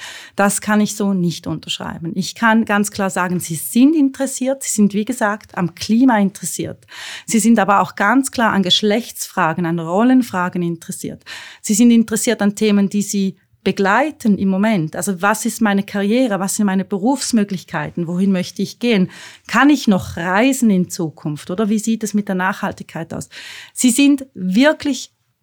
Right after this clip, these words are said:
interessiert in diesen Bereichen, wo sie ihre eigene Zukunft sehen, was absolut Sinn macht in diesem Zusammenhang, da sie ja möchten, dass die Welt quasi für sie noch in Ordnung ist, zu einem gewissen Teil, und sie auch sehen, dass sehr viele Probleme hier sind.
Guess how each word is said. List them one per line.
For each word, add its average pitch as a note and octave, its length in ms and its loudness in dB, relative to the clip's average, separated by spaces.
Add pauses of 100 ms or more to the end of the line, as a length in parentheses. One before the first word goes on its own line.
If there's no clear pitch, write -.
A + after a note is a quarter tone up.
interessiert A#3+ 680 4
in A#3 320 2 (220)
diesen B3+ 320 4
Bereichen, G#3+ 640 2
wo A3 80 4
sie A#3 200 -2
ihre A#3 260 -2
eigene G#3+ 340 0
Zukunft - 640 0
sehen, E3 480 -2 (320)
was G3 220 0
absolut A3 440 -4
Sinn B3 320 4
macht D#3+ 480 -2
in F#3+ 180 0
diesem F#3 440 -2
Zusammenhang, G3+ 720 0 (340)
da F#3+ 180 2
sie G#3+ 140 0
ja G3+ 100 4
möchten, G3+ 560 0
dass F3+ 300 -4
die F#3+ 160 -2
Welt A3 480 0
quasi F3+ 400 0
für F#3 140 -4
sie G3+ 380 0 (500)
noch F#3 280 2
in F#3 180 -2
Ordnung A3 440 2
ist, E3+ 260 0
zu G3 80 -2
einem F3+ 180 2
gewissen F#3+ 480 -2
Teil, F#3 220 0
und F#3+ 120 -2
sie F#3+ 100 -2
auch F3+ 100 -2
sehen, G3+ 220 0
dass F3+ 160 -4
sehr F#3+ 140 -2
viele F#3+ 180 -2
Probleme F3 500 -2
hier F3+ 240 0
sind. E3+ 320 -6